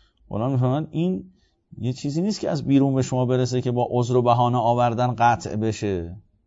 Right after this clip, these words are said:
اینکه می‌بینید این عذاب قطع نمیشه، چون آثار اعمال خودتونه، از خارج نیست. اگه از خارج بود، بله، با عذر و بهانهٔ شما ممکن بود قطع بشه.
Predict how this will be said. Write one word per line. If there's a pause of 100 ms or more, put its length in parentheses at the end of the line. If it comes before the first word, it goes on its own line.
(560)
اینکه
می‌بینید
این
عذاب
قطع
نمیشه،
چون
آثار
اعمال
خودتونه،
از
خارج
نیست. (100)
اگه
از
خارج
بود،
بله،
با
عذر
و
بهانهٔ
شما
ممکن
بود
قطع
بشه.